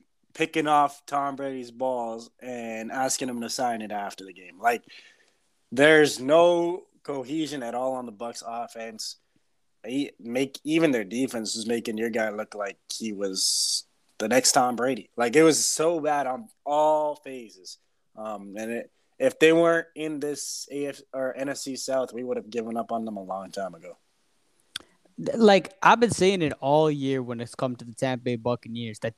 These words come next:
Speaker 2: they just don't look good. I don't know what it is with this team. And we, like I said, th-, our only faith that we put in this team is Tom Brady. Tom Brady's the only reason why we keep believing in this team that they're gonna figure it out. They're gonna figure it out. But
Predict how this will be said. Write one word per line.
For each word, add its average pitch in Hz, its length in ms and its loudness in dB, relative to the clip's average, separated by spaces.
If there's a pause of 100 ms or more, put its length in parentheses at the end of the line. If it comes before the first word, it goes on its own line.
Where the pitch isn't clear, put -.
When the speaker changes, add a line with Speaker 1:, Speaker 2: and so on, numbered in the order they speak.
Speaker 2:
they 170 180 6
just 147 500 0
don't 135 240 2
look 120 300 -2 (120)
good. 107 240 -8 (460)
I 180 200 6
don't 208 220 4
know 180 120 2
what 156 300 2
it 147 120 -2
is 147 160 -2
with 143 140 -10
this 127 160 -10
team. 147 320 -2
And 127 160 -4
we, 135 140 0
like 170 200 0
I 156 40 0
said, 147 320 -2
th-, 139 120 -4
our 139 220 0
only 185 560 -6 (800)
faith - 720 0 (260)
that 170 140 8
we 165 100 0
put 180 200 -2
in 180 120 -2
this 156 160 -4
team 220 260 -4
is 156 100 -6
Tom 180 260 -2
Brady. 202 320 -4 (300)
Tom 233 260 4
Brady's 240 220 0
the 190 160 2
only 220 340 -2
reason 190 380 -2
why 180 160 8
we 156 100 0
keep 156 220 -4
believing 180 500 2
in 175 80 0
this 151 120 -2
team 180 160 -4
that 151 120 0
they're 147 80 0
gonna 156 220 0
figure 147 260 0
it 143 60 2
out. 131 160 2
They're 131 80 -6
gonna 147 200 -2
figure 135 300 -6
it 139 60 -4
out. 127 180 2 (500)
But - 200 4